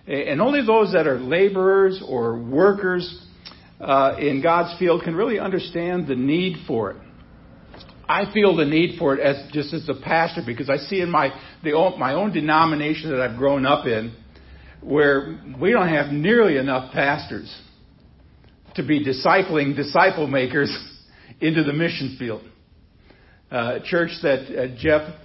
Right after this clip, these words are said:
takes care of on a Wednesday night, that I occasionally help out on a Wednesday night, they can't find a pastor anywhere, it seems like. And, you know, we need to pray for these words. Sure, do we need to pray for more pastors? Yes.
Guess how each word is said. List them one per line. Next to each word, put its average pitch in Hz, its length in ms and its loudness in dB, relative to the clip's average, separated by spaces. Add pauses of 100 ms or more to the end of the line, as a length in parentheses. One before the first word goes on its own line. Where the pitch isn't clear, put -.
(200)
takes 147 280 -4
care 156 120 0
of 143 80 0
on 139 100 -2
a 139 80 -4
Wednesday 147 260 -2
night, 143 280 0
that 123 100 -2
I 131 120 2
occasionally 143 540 -4
help 143 260 0
out 139 320 0 (160)
on 139 160 -4
a 135 80 -2
Wednesday 151 380 -4
night, 135 280 -2 (520)
they 160 280 0
can't 147 280 -2
find 143 260 -2
a - 20 -6
pastor 139 760 -2 (300)
anywhere, 147 520 0
it - 120 -8
seems 123 340 -4
like. 107 260 0 (960)
And, 139 640 0 (100)
you 151 100 -2
know, 139 120 0
we 151 160 0
need 160 160 -2
to 151 140 -10 (140)
pray 196 340 4
for 175 100 0
these 151 200 -2
words. 139 220 0
Sure, 156 240 -2
do 127 80 -6
we 131 120 -4
need 160 140 0
to 160 80 -6
pray 165 240 -2
for 170 120 -4
more 147 200 -2
pastors? 143 560 -4
Yes. 107 560 -4